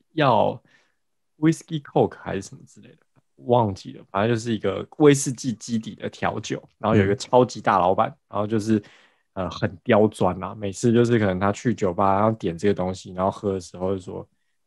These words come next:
Speaker 1: ：“这东西不对，不是。”
Speaker 2: 嗯。
Speaker 1: 然后有一些调酒师就想要挑战这件事情，就想说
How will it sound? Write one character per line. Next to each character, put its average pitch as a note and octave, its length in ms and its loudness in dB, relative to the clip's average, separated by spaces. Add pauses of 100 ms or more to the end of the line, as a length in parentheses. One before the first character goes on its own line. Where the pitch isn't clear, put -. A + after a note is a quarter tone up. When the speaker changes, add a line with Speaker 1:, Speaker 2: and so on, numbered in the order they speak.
(160)
Speaker 1:
：“这 G#2 120 2
东 G2+ 140 4
西 G3+ 60 0
不 F#2 180 -12
对， G#2 280 -6 (160)
不 F2 80 -20
是。” - 260 -10
Speaker 2:
嗯。 - 40 -18
Speaker 1:
然 G#2+ 120 2
后 A#2 100 6 (340)
有 G#2 100 -8
一 - 20 0
些 A2+ 220 4 (240)
调 G#2 180 2
酒 - 20 0
师 G2 120 -10
就 A#2 80 -12
想 A2 120 0
要 G2+ 160 0 (220)
挑 F2 160 -2
战 G2+ 180 -2
这 G2 80 -2
件 G2+ 100 0
事 - 80 -10
情， G2+ 120 -2
就 A2+ 80 2
想 G#2+ 220 0
说 A#2 120 0